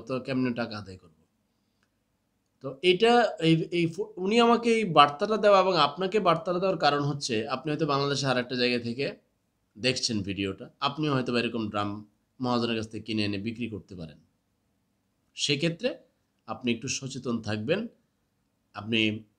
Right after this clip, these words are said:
এটা আপনার সতর্কবার্তা, এই, এই ধরনের একটা চুরি হচ্ছে। এখন আপনার প্রশ্ন থাকতে পারে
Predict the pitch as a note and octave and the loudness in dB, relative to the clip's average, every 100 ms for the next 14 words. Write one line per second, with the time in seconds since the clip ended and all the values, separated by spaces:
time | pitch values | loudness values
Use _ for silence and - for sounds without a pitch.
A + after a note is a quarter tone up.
0 | _ _ _ - A#2+ A#2+ - A#2 D#3+ D#3+ | _ _ _ -12 -2 0 0 -2 -2 0
1 | D#3 B2+ G#2 E2+ G2 A#2 C#3+ B2+ B2+ A#2 | 0 0 -2 -2 -6 -4 -2 0 0 0
2 | A#2 A2 C3+ A#2 A2+ - - - _ _ | -4 -6 -4 -2 -4 -8 -14 -18 _ _
3 | _ _ _ _ C3+ C#3+ D3+ D3 - D3 | _ _ _ _ -4 0 2 0 -4 -6
4 | D3 D#3+ D3+ D3+ C3+ A#2 | -6 -4 -4 -2 0 0